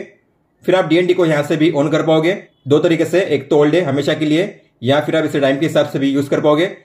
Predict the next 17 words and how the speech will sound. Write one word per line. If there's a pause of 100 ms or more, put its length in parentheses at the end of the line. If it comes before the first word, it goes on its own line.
(280)
जो
टाइम
आप
यहाँ
पे
सेट
करोगे
उस
टाइम
के
दौरान (300)
डीएनडी
काम
करेगा (220)
आपकी
वॉच
में।